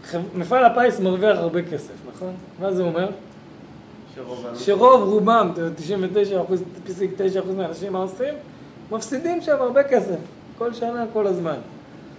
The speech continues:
Speaker 1: אז כאילו, הנקודת מוצא היא לא שיצליחו. ולכן אני אומר, אדם שחי בתוך עולם ההימורים, נופל ויורד למקומות ש-, שהם ב-, שהם חשש ש-, שהוא לא, הוא כבר לא מסתכל על הרכוש בצורה ראויה.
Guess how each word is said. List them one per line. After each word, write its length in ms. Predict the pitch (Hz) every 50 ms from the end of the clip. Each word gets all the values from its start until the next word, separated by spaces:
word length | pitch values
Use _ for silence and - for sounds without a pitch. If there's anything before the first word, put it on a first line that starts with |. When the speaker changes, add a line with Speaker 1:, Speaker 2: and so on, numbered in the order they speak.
| - - - - - -
Speaker 1:
אז 160 | 151 151 143
כאילו, 340 | - - 190 220 240 269 240
הנקודת 460 | 214 202 196 185 - 208 196 226 240
מוצא 280 | 214 220 214 196 214 240
היא 140 | 240 226 202
לא 120 | 214 214
שיצליחו. 580 | 202 - 220 202 - - 190 190 180 160 - - - - - - - - - - - - - - - - - - - -
ולכן 320 | 131 135 139 - 208 233
אני 160 | 240 226 202 214
אומר, 200 | 240 247 214 175
אדם 240 | 170 202 220 214
שחי 320 | 185 190 - 185 190 214 226 214
בתוך 220 | 196 185 220 220
עולם 240 | 220 220 208 220 220
ההימורים, 720 | 226 226 226 226 226 240 269 277 277 254 226 202 190 185 185 185 - - 185 185 180 180 190 196 190 202
נופל 340 | 208 208 208 - 269 269 262 233
ויורד 320 | 226 220 220 220 233 220
למקומות 520 | 226 220 220 190 - 214 233 254 247 190 -
ש-, 60 | 202 196 202 202 196 185 180 185 185 185 190 190 180 165 -
שהם 180 | - 175 170 170 165
ב-, 300 | 170 175 170 165 165 165 156
שהם 200 | 160 - 180 165 165 165 160 - -
חשש 340 | - 147 - 180 165 165 -
ש-, 220 | 170 160 156 156 156 - - - - - - - - -
שהוא 260 | - - 175 175 175
לא, 80 | 175 185
הוא 220 | 185 185 175 180
כבר 200 | - 175 170 175
לא 140 | 180 185 190
מסתכל 340 | 202 190 - - 185 156 180
על 100 | 175 170
הרכוש 260 | 160 - - 156 147
בצורה 400 | 160 160 156 - 165 151 156 151
ראויה. 360 | 147 151 151 147 143 127 113